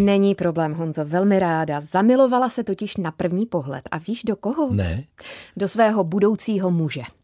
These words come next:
Speaker 2: To je dobře.
Speaker 1: Jo. S princem Filipem si do oka padli během víkendu, kdy Alžběta společně se svou rodinou navštívila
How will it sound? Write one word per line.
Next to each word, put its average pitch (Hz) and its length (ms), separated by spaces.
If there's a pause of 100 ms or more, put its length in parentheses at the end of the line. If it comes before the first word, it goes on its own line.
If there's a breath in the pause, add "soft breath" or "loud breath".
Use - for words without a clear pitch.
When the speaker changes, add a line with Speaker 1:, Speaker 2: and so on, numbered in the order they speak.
(180)
Speaker 2:
To 113 80
je 92 100
dobře. - 400
Speaker 1:
Jo. 175 360 (400 loud breath)
S - 100
princem 220 360
Filipem 196 640
si 190 260
do 170 180
oka 233 220
padli 196 320
během 220 320
víkendu, 170 560
kdy 175 240
Alžběta 175 600
společně 175 440
se 170 120
svou 185 280
rodinou 160 540 (240 loud breath)
navštívila 196 560